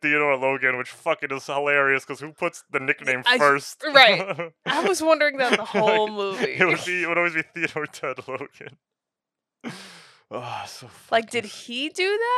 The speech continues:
Speaker 2: that, or did his dad actually, or his
Speaker 1: No, I think that was just him. Of just
Speaker 2: Okay.
Speaker 1: being like, like, <laughs> "Yeah, I'm Ted Theodore Logan." A lot of this,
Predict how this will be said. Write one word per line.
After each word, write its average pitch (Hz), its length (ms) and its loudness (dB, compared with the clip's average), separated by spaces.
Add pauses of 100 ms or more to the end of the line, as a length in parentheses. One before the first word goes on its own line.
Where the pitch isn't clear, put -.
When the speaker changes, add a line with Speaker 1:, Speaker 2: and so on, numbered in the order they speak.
Speaker 2:
that, - 160 -2
or 269 180 0
did 269 180 0
his 269 240 0
dad 202 440 2
actually, 214 580 -4
or 226 220 0
his 254 100 -4
Speaker 1:
No, 196 160 10
I 151 160 12
think 151 160 -4
that 123 80 6
was 120 140 2
just 117 180 -12
him. 120 260 0
Of 208 160 2
just - 40 -10
Speaker 2:
Okay. 98 180 -4
Speaker 1:
being 143 220 -10
like, 156 240 -4 (200)
like, 143 240 -6 (180)
<laughs> 185 160 -10
"Yeah, 160 100 -6
I'm 143 120 -12
Ted 165 280 -10 (180)
Theodore 165 420 -12
Logan." 151 500 -16 (1080)
A 139 80 2
lot 202 160 10
of 175 60 4
this, 165 180 2